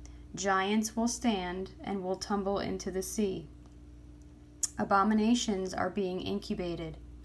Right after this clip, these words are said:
Peril is coming. Tolerate evil, and you will perish eternally. Resist the regime. Wisdom and knowledge are your friend. Gain them now. Bulwark your faith.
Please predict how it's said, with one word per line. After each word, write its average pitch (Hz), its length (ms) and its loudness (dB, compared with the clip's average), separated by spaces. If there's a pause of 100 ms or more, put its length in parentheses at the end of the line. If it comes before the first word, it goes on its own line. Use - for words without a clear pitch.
(340)
Peril 180 580 2
is 175 140 -6
coming. 170 460 -4 (1120)
Tolerate 220 560 4
evil, 220 540 2 (120)
and 202 200 -2
you 202 100 -2
will 214 180 0
perish 214 640 0
eternally. 190 680 -2 (1120)
Resist 208 580 2
the 208 80 2
regime. 190 640 0 (680)
Wisdom 214 420 4
and 226 160 4
knowledge 202 680 2
are 190 180 4
your 190 240 2
friend. 185 560 -2 (400)
Gain 190 440 -2
them 196 360 -2
now. 180 480 -2 (840)
Bulwark 208 800 4
your 190 200 0
faith. 185 640 -4